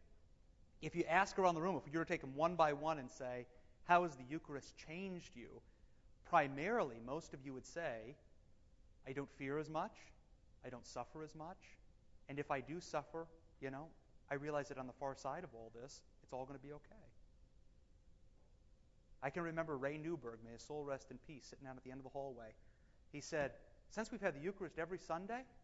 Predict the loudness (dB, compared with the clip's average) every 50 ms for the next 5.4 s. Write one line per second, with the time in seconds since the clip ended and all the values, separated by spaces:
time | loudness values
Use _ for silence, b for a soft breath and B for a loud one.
0 | -20 -20 -20 -20 -20 -20 -20 -20 -20 -20 -20 -20 -12 -2 2 2 2 2 2 0
1 | 0 0 0 0 0 2 2 2 0 -2 -4 -6 -6 -6 -6 -2 4 6 6 6
2 | 6 6 6 6 6 6 2 -4 -12 -18 -20 -20 -20 -20 -20 -20 -20 -20 -20 -20
3 | -20 -20 -20 -8 2 6 8 8 8 8 4 -6 -8 -12 -14 -16 -18 -20 -20 -20
4 | -20 -20 -20 -20 -20 -20 -10 0 4 6 8 8 8 8 8 6 4 6 12 12
5 | 12 12 12 10 0 -6 -8 -8